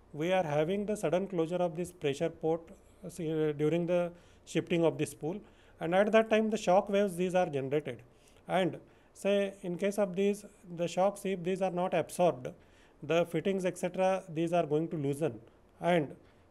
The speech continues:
we are going to have the leakages. To avoid that one, what we should have is, we should have the absorption of those shocks.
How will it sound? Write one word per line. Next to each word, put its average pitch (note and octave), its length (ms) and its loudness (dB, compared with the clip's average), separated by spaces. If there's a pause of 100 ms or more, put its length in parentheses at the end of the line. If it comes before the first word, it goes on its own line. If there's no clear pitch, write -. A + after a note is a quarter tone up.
(100)
we D3+ 120 2
are E3+ 140 4
going E3 200 -2
to E3+ 120 -4
have D#3+ 180 0
the E3+ 80 -2
leakages. C3 600 -4 (500)
To G#3 60 4
avoid G3 320 8
that G#3 180 6
one, G#3 120 0
what G3 220 2
we F#3+ 140 -2
should F3 180 -8
have D#3+ 220 4
is, F3 220 -6 (520)
we E3 60 -4
should D3 220 -6
have D#3 340 4 (300)
the D3+ 120 0
absorption E3 520 -2
of E3+ 160 -6 (100)
those D3 240 0
shocks. - 440 -10